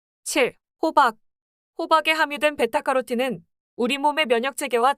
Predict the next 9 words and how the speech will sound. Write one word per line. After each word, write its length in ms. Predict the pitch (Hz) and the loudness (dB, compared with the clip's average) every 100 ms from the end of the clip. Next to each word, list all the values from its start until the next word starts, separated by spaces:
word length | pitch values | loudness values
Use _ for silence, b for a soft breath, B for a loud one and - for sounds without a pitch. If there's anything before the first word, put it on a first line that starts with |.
| - | -4
장기 340 | - 226 269 | -6 -4 -4
기능을 360 | 262 254 254 285 | -6 -4 -4 -4
정상적으로 640 | 240 240 311 285 269 262 | -4 -2 -2 0 -2 -2
유지시켜준다. 840 | 220 226 226 - 190 170 165 - _ _ _ _ _ - | -2 -6 -10 -10 -10 -10 -8 -10 _ _ _ _ _ -8
섭취하면 720 | - 339 - 330 285 320 254 | -2 0 2 2 4 2 2
몸속에서 540 | 254 294 349 330 330 | 0 0 -2 0 0
비타민 500 | 320 285 294 277 262 | -2 0 0 0 0
A로 260 | 208 233 269 | 2 2 0
전환되고 680 | 269 233 233 208 208 175 | 0 0 0 -2 -2 -2